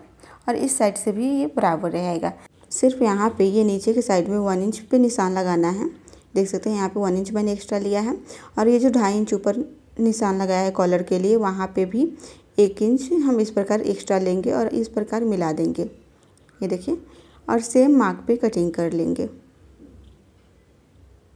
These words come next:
तो यहाँ पे ये मैंने कॉलर की कटिंग कर लिया है, देख सकते हैं।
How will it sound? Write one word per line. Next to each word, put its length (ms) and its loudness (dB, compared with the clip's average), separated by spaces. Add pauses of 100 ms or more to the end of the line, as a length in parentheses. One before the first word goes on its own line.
(2000)
तो 100 -10
यहाँ 180 2
पे 120 0
ये 60 6
मैंने 200 4
कॉलर 280 2
की 100 -4
कटिंग 320 -2
कर 200 0
लिया 260 0
है, 160 -4
देख 160 -2
सकते 280 -4
हैं। 220 -4